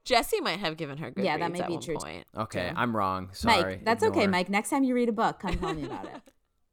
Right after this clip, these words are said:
Speaker 3: It'll, uh, I, I read, like,
Speaker 2: <laughs>
Speaker 3: wo-, I,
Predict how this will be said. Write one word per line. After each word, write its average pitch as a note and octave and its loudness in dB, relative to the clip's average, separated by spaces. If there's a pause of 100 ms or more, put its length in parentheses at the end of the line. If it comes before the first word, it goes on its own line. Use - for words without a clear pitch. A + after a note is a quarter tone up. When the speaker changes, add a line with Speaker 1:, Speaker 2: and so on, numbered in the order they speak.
(380)
Speaker 3:
It'll, D3+ 6 (600)
uh, B3 8 (100)
I, A3+ 0
I G#4 12
read, D#4+ 8
like, D4 8
Speaker 2:
<laughs> C3 -2
Speaker 3:
wo-, C4+ 6
I, D#3 8